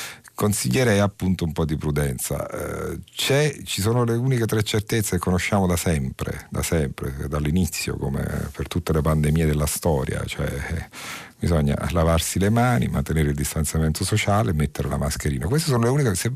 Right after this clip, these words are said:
se, se noi guardiamo la storia degli ultimi mesi, poi torniamo sempre al punto di partenza, eh, fino al vaccino naturalmente, che dovrebbe essere la soluzione, diciamo, e non nell'immediato.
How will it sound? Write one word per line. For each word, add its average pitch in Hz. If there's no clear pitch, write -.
se, 101
se -
noi 143
guardiamo 127
la 101
storia 113
degli 92
ultimi 82
mesi, 69
poi 156
torniamo 113
sempre 135
al 107
punto 85
di 73
partenza, 65
eh, -
fino 69
al 67
vaccino 71
naturalmente, 65
che 62
dovrebbe 65
essere 67
la 64
soluzione, 65
diciamo, -
e 76
non 73
nell'immediato. 67